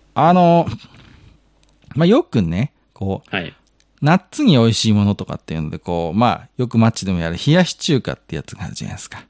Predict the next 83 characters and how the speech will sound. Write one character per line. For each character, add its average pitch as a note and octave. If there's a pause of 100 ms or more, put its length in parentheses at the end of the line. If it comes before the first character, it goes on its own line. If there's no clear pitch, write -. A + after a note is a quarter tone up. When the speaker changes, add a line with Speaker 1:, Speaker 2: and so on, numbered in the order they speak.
(100)
Speaker 2:
<laughs> -
は A2+
い A3
は -
い -
は B2
い G#2+
は -
い。 -
Speaker 1:
ま A2
あ、 A#2+
し -
ょ F#3+
っ F#3+
ち -
ゅ A2
う -
う G#2
ち A2+
で G#2
や G2+
る A2
ん G#2+
で F#2+
す -
け -
ど、 G#2
冷 G#2
や F#2+
し -
中 A2
華 F#2
の E2+
話 F#2
は、 A#2
Speaker 2:
は A2+
い。 - (140)
Speaker 1:
な B2+
ぜ A#2
か。 E2+
Speaker 2:
は E3
い。 C#3+ (580)
Speaker 1:
あ、 G3
Speaker 2:
は G#2
い。 -
も D#3+
う、 G#3+
Speaker 1:
ま B3
あ、 E3+
Speaker 2:
も C#3+
う、 C3+
や F3
る、 A#3
や G3
る A#3
た C4
び B3+
に、 A3+
あ D#3+
の、 C#3
カ G#3
オ G#3
ス D#3
に C#3+
な C3
っ B2
て A2+
く A2
っ G#2
て -
い -
う G#2
冷 C#3
や C#3+
し -
中 D3
華 C#3+
ね。 C#3+
Speaker 1:
そ G3+
う C3
そ D#3
う B2+
そ G#2